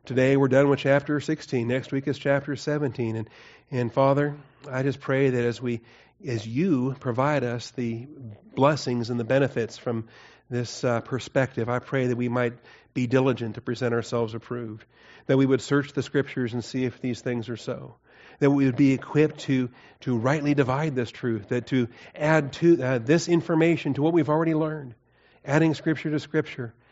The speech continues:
here a little, there a little, growing in the whole counsel of the Word of God. And I pray, too, Father, that we might come to increase our appetite,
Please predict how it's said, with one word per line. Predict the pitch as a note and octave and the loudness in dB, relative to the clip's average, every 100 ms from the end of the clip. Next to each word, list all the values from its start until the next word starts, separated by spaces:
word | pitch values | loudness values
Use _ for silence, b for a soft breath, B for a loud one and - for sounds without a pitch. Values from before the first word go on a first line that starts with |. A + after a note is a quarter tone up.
| b | b
here | - D3 D#3 | -2 2 4
a | |
little, | D#3 D#3+ C#3+ | 4 2 2
there | D3 D3 | 0 0
a | C#3 | -2
little, | A#2 A2 _ b b b A#2+ | -4 -8 _ b b b 2
growing | D3 D3 D3+ | 6 8 8
in | C#3+ | 6
the | B2 | 2
whole | - D#3+ | 2 0
counsel | - D3 C#3+ B2 B2 | 0 -2 -2 -2 -4
of | A#2 | -4
the | A#2 | -2
Word | A#2 | -2
of | A#2 | -4
God. | B2 A#2 A#2+ A#2+ _ _ _ B B B B | -8 -12 -16 -20 _ _ _ B B B B
And | D#3+ | 6
I | E3+ | 6
pray, | E3+ F3 | 8 4
too, | - E3+ C#3 | 4 2 4
Father, | C#3 C3 C3 | 4 4 2
that | C3+ | 2
we | |
might | C#3 C#3 C#3 | 6 4 4
come | C#3+ C#3 C#3+ | 2 4 4
to | C3+ C3 | 2 0
increase | B2 D3 C#3 C#3 | 0 0 -2 0
our | C3 | 2
appetite, | C#3 C#3 C3+ C#3 C#3+ | 2 0 -4 -4 -4